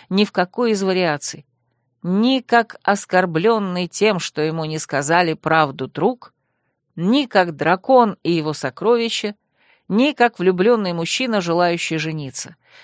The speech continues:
Нет, нет, нет и нет. Мой поступок был замечен и оценён верно. Дарио недовольно нахмурился. Стражники озадаченно покосились.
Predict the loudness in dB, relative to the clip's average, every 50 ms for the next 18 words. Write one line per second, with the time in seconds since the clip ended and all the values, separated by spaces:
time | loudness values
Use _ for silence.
0 | -8 -4 0 2 2 2 2 2 0 -2 -4 _ _ _ _ _ -6 -2 0 2
1 | 4 4 4 4 2 0 _ -4 -4 -2 0 0 0 0 0 -2 -4 -4 -4 -4
2 | -6 -6 -8 _ _ _ _ _ _ _ _ _ _ _ _ _ _ _ _ _
3 | _ _ _ 0 4 4 4 4 4 4 2 2 2 0 -2 -2 0 2 0 0
4 | 2 2 2 2 2 2 0 0 0 0 -2 -4 -2 0 0 0 -2 -4 -4 0
5 | 0 0 0 0 -2 -2 -2 -2 -2 -4 -4 -4 -4 -4 -4 -4 -6 -10 -14 -16
6 | _ _ _ _ _ _ _ _ _ _ _ -8 0 4 4 6 6 6 4 4
7 | 2 0 2 2 2 2 2 0 0 0 0 0 -2 -2 -4 -6 -6 -6 -6 -6
8 | -10 -10 -12 -14 -16 _ _ _ _ _ _ _ _ -18 -14 -6 -2 2 2 4
9 | 4 2 0 -2 -4 -4 -2 0 -2 -2 0 0 -2 0 0 0 0 0 0 -2
10 | -2 -4 -6 -6 -4 -6 -6 -4 -4 -4 -4 -4 -6 -8 -10 -10 -12 -14 -14 -16